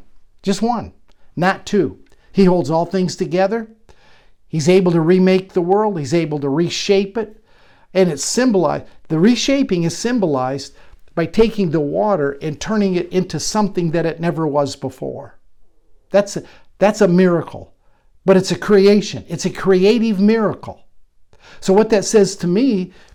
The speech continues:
is that this physical world, listen to me, what that, what that says to me, taking the wine, water, turning it into wine, taking what was and turning it into something that wasn't, taking what was visible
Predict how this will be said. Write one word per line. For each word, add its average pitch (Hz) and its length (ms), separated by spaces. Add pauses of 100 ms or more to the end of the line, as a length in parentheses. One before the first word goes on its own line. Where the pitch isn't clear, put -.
(580)
is 175 180
that 190 200
this 170 200
physical 226 480
world, 160 260
listen 214 260
to 165 120
me, 143 240 (220)
what - 120
that, 196 240
what 185 140
that 190 120
says 277 260
to - 60
me, 170 100
taking 196 360
the 208 60
wine, 165 480
water, 165 340
turning 208 360
it 190 120
into 202 180
wine, 143 320 (240)
taking 196 380
what 185 180
was 190 340
and 160 220
turning 196 300
it 175 120
into 170 200
something 185 480
that 180 160
wasn't, 202 400 (240)
taking 196 400
what 190 160
was 160 280
visible 156 760